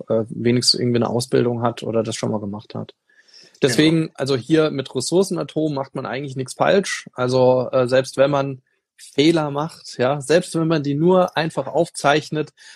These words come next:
Speaker 1: und sich sonst irgendwo hin, äh, auf dem Blatt
Speaker 2: <laughs>
Speaker 1: malt, äh, oder sich gar nicht erst drauf malt, das ist alles nicht
Speaker 2: Ist
Speaker 1: so
Speaker 2: auch
Speaker 1: schlimm.
Speaker 2: was.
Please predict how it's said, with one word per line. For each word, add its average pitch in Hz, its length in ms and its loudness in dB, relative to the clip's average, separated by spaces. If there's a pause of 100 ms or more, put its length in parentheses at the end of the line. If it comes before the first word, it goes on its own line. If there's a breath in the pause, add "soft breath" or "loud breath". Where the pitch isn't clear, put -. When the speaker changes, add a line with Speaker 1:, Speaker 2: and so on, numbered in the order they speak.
Speaker 1:
und 147 140 -4
sich 131 200 -4
sonst 185 320 2
irgendwo 165 380 0
hin, 175 420 0
äh, 147 60 2
auf 147 480 2
dem 139 140 -4
Blatt 139 260 0
Speaker 2:
<laughs> - 0 -
Speaker 1:
malt, 139 460 2 (460 soft breath)
äh, 135 80 6
oder 147 300 2
sich 131 220 -6
gar 175 220 4
nicht 180 140 2
erst 165 280 -6
drauf 156 260 -4
malt, 151 580 -6
das 139 220 -4
ist 156 160 -6
alles 170 320 -2
nicht 143 120 2
Speaker 2:
Ist - 140 -4
Speaker 1:
so 156 60 -2 (120)
Speaker 2:
auch 139 80 8
Speaker 1:
schlimm. 127 120 2
Speaker 2:
was. - 280 0